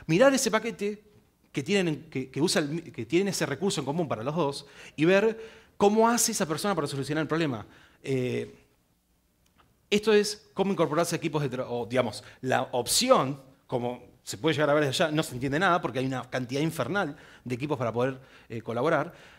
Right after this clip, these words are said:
Esto es equipos de trabajo que ya existen y en los que se puede colaborar.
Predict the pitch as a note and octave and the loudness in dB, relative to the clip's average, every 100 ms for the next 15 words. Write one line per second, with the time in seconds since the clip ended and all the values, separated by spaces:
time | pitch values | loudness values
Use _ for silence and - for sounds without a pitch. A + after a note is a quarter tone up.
0 | _ _ A#3+ A#3+ B3 A#3 - _ _ _ | _ _ -4 -2 -2 -4 -10 _ _ _
1 | - A#3 B3+ A#3 F3 G3+ F3+ D#3 G#3+ - | -10 -4 0 2 2 2 0 0 -2 0
2 | A3 - G#3 D3+ D3 D3 - D3+ E3 F3 | -2 -2 -4 0 0 0 0 -2 0 4
3 | A3 G#3 D3+ C3+ A2 - | 4 6 2 2 0 -6